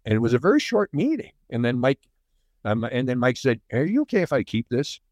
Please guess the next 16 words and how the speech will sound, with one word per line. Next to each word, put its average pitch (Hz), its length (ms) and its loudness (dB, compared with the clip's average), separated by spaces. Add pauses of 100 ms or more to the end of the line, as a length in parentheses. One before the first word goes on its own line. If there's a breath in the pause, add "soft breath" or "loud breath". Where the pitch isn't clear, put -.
(300)
for 110 300 2
a, 104 220 0
a 107 40 -2
day 104 180 2
or 117 120 0
two?" 151 320 -6
And 113 280 -2
actually, 113 460 0
so 104 260 -2 (360)
Mike 107 200 2
Milbury 98 400 0
kept - 280 0 (100)
the 92 140 -2
book 104 320 0
that 92 120 0
I 85 160 4